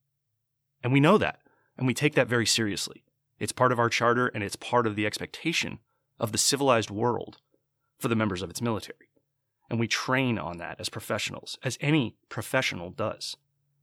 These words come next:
Whether you need a license or whether you need to attend a certain amount of training or conferences or things like that in your particular field, veterans do as well. We study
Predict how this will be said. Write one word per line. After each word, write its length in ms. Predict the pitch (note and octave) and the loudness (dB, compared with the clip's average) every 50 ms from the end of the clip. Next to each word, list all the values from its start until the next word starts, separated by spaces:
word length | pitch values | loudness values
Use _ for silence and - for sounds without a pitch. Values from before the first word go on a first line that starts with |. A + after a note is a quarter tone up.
| _ _ _ _ _ _ _ _ _ _ _ _ | _ _ _ _ _ _ _ _ _ _ _ _
Whether 180 | A#2+ A#2 G#2+ A2+ | -2 -2 0 0
you 80 | A2 | -2
need 140 | A2 A2 G2+ | -2 -2 -2
a 60 | G#2 | -2
license 640 | F#2+ F#2+ G2+ G#2 G#2+ - - A#2 G#2+ A2 A2 G2+ - - - | -4 -4 -4 -4 -2 -2 -2 -2 -2 -4 -4 -4 -4 -4 -4
or 120 | G2+ F#2+ | -8 -6
whether 200 | G2 G#2+ G2+ G2+ | -4 -4 -4 -4
you 80 | G2+ G#2+ | -4 -4
need 180 | G#2+ G#2+ A2 - | -4 -4 -6 -6
to 260 | - G#2+ G2+ G2 G2+ | -8 -8 -6 -6 -6
attend 340 | G2 F#2+ - - A#2+ A2 G#2 | -6 -6 -6 -4 -2 -2 -2
a 40 | G2+ | -2
certain 240 | - - A#2+ - A2+ | -2 -2 -2 -4 -4
amount 160 | G#2+ G2 F2+ | -6 -8 -8
of 80 | - - | -8 -10
training 460 | - - C#3 A#2+ A#2 A#2+ A#2 A2+ A2+ | -6 -4 -2 -2 0 0 -2 -2 -4
or 100 | D#2+ E2+ | -6 -8
conferences 600 | - - - B2 A#2 A2+ - A#2 - A#2+ A2+ G2 | -12 -4 -2 -2 -2 -2 -4 -6 -6 -6 -8 -8
or 60 | F#2 | -8
things 240 | - - A2+ G#2+ - | -8 -6 -6 -6 -4
like 140 | A2 G#2 - | -6 -6 -4
that 240 | A2+ A2+ A#2 - - | -2 -2 -2 -2 -4
in 140 | - C3 A2+ | -6 -6 -4
your 360 | G#2 G2 A2 C3 C#3 C#3 - _ _ _ _ | -2 -2 0 0 0 -2 -6 _ _ _ _
particular 400 | - C3 - E3+ D#3+ - C#3+ D3 | -10 -2 -2 -2 -2 0 -4 -6
field, 260 | D3 - E3 E3+ D#3+ - _ _ _ _ _ _ _ _ _ _ _ _ | -2 -2 -2 -2 -2 -4 _ _ _ _ _ _ _ _ _ _ _ _
veterans 340 | A2+ B2 B2 B2+ A#2 A2 F#2 | 0 2 2 2 2 0 0
do 140 | G#2 G2+ F#2 | -2 -4 -6
as 100 | E2+ F#2+ | -6 -6
well. 280 | G2 G2 - - - _ _ _ | -6 -6 -6 -8 -10 _ _ _
We 160 | A#2 B2 B2 | -4 -4 -2
study 680 | - - - - - - A#2 A2 G#2+ F2 D2 - - | -2 -4 -6 -6 -4 -4 -4 -4 -2 -6 -10 -12 -16